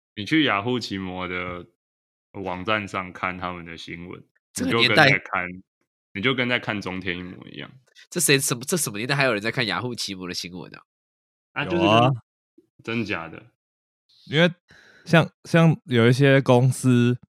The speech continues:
Speaker 3: 那个网络会锁起来，有的就只能看雅虎新闻啊。
Speaker 2: 哦，好像有这种事哦。
Speaker 1: 哦，那他，他真的是跟，他真的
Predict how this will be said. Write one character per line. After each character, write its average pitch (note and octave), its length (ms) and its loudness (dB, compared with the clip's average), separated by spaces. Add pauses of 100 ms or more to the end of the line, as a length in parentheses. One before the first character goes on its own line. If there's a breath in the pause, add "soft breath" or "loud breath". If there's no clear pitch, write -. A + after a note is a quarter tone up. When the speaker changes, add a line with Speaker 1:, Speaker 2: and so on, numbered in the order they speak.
(240)
Speaker 3:
那 C3 80 2
个 A2+ 260 4
网 G2 320 4
络 A#2 160 6
会 B2 100 8
锁 G2 220 2
起 G2 140 0
来， F2+ 120 2
有 F2 120 0
的 G2 180 0
就 A#2 100 2
只 G2 140 -4
能 F2 160 0
看 G#2 220 -2
雅 D#2+ 120 -2
虎 F#2 160 -4
新 F2 240 -4
闻 D#2+ 160 -4
啊。 C#2 220 -12 (160)
Speaker 2:
哦， A#2+ 80 -4
好 B2 140 4
像 D#3+ 180 4
有 A#2 100 4
这 C#3 140 -2
种 G2 140 -6
事 A#2 240 -6
哦。 F#2+ 260 -2 (440)
Speaker 1:
哦， F2 360 -16
那 D#3+ 160 -4
他， F3 180 -6
他 G3 200 2
真 G3 160 -2
的 D3 120 2
是 D3+ 200 0
跟， C3 440 -2 (380)
他 F3 180 -2
真 F3+ 320 2
的 B2+ 100 -10